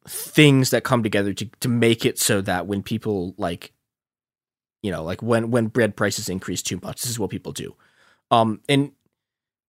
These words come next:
a lot of this has to do with the physical experience of what being a worker is in, like, you know, the nineteenth and twentieth centuries. Like, y-, you have these, like, these, these, these, these incredibly rapid, like, technological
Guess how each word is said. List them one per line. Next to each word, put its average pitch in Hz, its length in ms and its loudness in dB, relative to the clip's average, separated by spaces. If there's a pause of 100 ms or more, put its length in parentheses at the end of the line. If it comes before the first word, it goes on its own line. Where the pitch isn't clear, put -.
a 185 60 2
lot 208 220 6
of 269 100 2
this - 160 0
has 175 240 0
to 147 80 2
do 120 440 0 (380)
with 113 400 -2 (840)
the 135 80 4
physical 165 440 2
experience 127 800 0
of 117 220 -6
what 123 160 0
being 117 260 0
a 107 80 2
worker 104 500 -2
is 113 480 -2
in, 113 200 -2
like, 98 420 -4 (640)
you 120 80 0
know, 98 100 0
the 104 80 -4
nineteenth 110 320 -4
and - 60 -16
twentieth 98 180 -4
centuries. 107 300 -4
Like, 95 160 -4 (280)
y-, 143 140 -6
you 147 220 0
have 185 200 4
these, 156 180 2
like, 123 240 0
these, 117 240 0
these, 120 240 -2
these, 117 280 -4 (420)
these 139 120 4
incredibly 165 460 4
rapid, 107 480 2
like, 92 100 -4
technological 104 880 -4